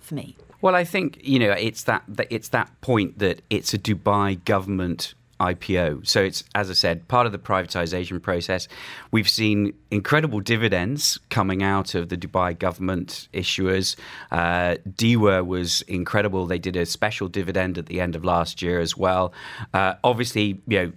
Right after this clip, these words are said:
Speaker 2: th-, there's, there's no sort of guarantees around the dividend, but we'll see when the prospectus is actually issued, um,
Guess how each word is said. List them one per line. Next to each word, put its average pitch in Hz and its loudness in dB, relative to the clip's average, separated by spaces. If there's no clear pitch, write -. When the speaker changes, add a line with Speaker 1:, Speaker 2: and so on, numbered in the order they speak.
Speaker 2:
th-, 90 -8
there's, 104 0
there's 107 0
no 113 4
sort 101 -4
of 87 -6
guarantees 95 0
around 87 2
the 85 -4
dividend, 90 0
but 90 0
we'll 110 2
see 131 2
when 104 2
the 95 0
prospectus - -4
is 87 -2
actually 92 -2
issued, 101 2
um, 95 0